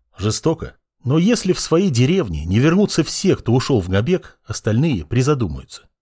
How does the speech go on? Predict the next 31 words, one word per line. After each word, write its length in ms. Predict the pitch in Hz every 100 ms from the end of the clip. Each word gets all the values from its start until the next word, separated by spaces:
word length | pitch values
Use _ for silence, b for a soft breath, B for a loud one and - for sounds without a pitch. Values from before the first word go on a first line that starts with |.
| _ _
Спать 500 | - - - 190 -
Алексей 460 | 165 147 - 135 127
не 160 | 104
ложился, 640 | 110 110 98 80 - - - _
всё 180 | - 113
поглядывал 600 | - 113 127 95 90 87
на 160 | 92 110
берег. 460 | 92 69 - _ _ _
Судя 320 | - 202 180
по 120 | 160 160
положению 600 | 156 160 147 156 120 120
полной 400 | - 135 90 90
луны, 400 | 113 170 220 165 -
время 380 | 107 208 208
уже 220 | 185 147 165
перевалило 580 | 135 127 120 101 95
за 140 | 90 110
полночь. 560 | - 73 64 60 - _ _ _ _ -
Внезапно, 720 | 92 107 104 170 - 85 73 -
слева, 600 | - 123 170 95 67 -
милях 380 | 143 226 175 120
в 100 | 95
двух, 460 | 135 220 - - -
вспыхнул 640 | - - 247 - 170 147
костёр, 640 | 147 131 - 220 196 -
как 200 | - 180
и 40 | 185
было 220 | 180 185
уговорено 640 | 151 113 117 143 135 117
с 80 | -
кентархами. 680 | - 131 - 73 - -